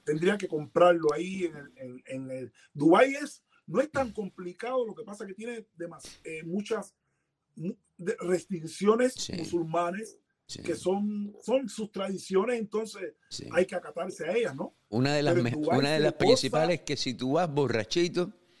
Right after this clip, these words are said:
Speaker 2: y te po-, y te metes en una bronca y por accidente le bajas la mano a alguien más pesada, eh, pesada y le haces daño, te cortan la cabeza.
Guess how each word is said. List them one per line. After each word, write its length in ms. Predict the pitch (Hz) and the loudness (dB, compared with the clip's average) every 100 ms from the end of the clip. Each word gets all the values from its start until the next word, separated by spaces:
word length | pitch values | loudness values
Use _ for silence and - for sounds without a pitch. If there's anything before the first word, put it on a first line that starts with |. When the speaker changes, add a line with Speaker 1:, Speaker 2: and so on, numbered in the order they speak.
| _ - _ _ - | _ -20 _ _ -6
Speaker 2:
y 120 | 113 | 0
te 120 | 113 | 0
po-, 200 | 104 139 | 2 0
y 100 | 123 | 2
te 120 | 117 113 | 0 0
metes 240 | 135 151 | 0 0
en 100 | 139 | 0
una 220 | 143 156 | 2 0
bronca 560 | 131 160 175 151 151 - | 2 2 2 0 -2 0
y 80 | 123 | -2
por 360 | 123 127 127 - | 2 2 2 0
accidente 640 | 120 120 120 127 160 160 | -2 -2 0 0 0 0
le 120 | 143 | 2
bajas 300 | 123 170 165 127 | 2 2 0 0
la 100 | 131 | 2
mano 300 | 151 151 139 | 2 2 0
a 20 | |
alguien 240 | 156 143 123 | 0 0 0
más 160 | 143 | 0
pesada, 520 | 147 131 - 143 143 - 113 | 0 -2 0 0 0 -2 -4
eh, 120 | 90 95 | -4 -4
pesada 640 | - 123 - 147 135 - - - - - _ | -2 -4 0 2 0 -2 -14 -20 -20 -20 _
y 140 | 113 | 0
le 120 | 117 123 | 2 2
haces 280 | 151 160 | 2 0
daño, 360 | 156 180 202 196 | 2 0 2 0
te 140 | 131 | 0
cortan 320 | 95 123 - - | 0 0 0 0
la 100 | 120 | 2
cabeza. 400 | 104 104 - | 2 0 -2